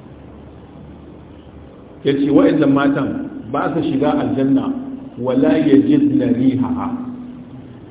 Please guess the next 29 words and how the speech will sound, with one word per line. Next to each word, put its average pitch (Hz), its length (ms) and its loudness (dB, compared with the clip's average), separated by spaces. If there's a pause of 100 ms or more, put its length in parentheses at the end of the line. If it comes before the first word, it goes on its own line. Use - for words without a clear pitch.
(180)
Ce 131 140 -4
ba 165 160 2
za 190 180 0
su 147 140 -4
shiga 170 160 -2
aljanna 160 340 -2
ba, 147 140 -4 (840)
sannan 156 220 0
ba 151 140 0
za 147 100 4
su 147 80 -2
shiga 143 220 0
ƙarshen 147 180 -4
aljanna 117 300 -6
ba. - 120 -10 (1900)
"Wa 117 100 -2
inna 147 160 6
rihaha - 480 6
la 139 80 2
yujadu 156 320 6
min - 160 4
masirati 135 400 4
kaza 127 240 0
wa - 160 -4
kaza." - 320 -10 (2000)
Ƙarshen 147 240 -2
aljanna 151 400 0
akan 151 180 -2
same 135 220 -2